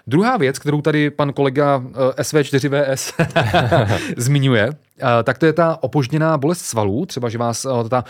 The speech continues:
procvičená svalová partie, eh, bolí ten druhý, třetí den po tom tréninku. A prosím vás, to je takzvaný, eh, to se označuje jako doms, Delayed Onset Muscle Soreness,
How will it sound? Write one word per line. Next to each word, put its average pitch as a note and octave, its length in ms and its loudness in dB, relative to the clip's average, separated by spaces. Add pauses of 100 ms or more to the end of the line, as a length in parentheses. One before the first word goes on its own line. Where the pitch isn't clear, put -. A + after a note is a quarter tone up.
(140)
procvičená C3 460 -2
svalová C3+ 300 0
partie, B2 480 -2 (720)
eh, G#2 160 -2
bolí A2+ 220 -2
ten A#2 240 -4
druhý, A#2 320 -4
třetí B2 280 -6
den A#2+ 140 -4
po B2 80 -8
tom C3+ 120 -4
tréninku. G2 500 -4 (340)
A G#2 260 0
prosím A#2+ 300 -4
vás, D3 200 -2
to D3+ 80 0
je D3+ 40 0
takzvaný, C3+ 540 -2
eh, A#2 180 -4
to A#2+ 80 -8
se C3 80 -4
označuje C#3 240 -2
jako D3 120 -2
doms, A#2 460 -6 (300)
Delayed C3+ 500 0
Onset C3 380 -2
Muscle B2+ 380 -4
Soreness, G#2 640 -6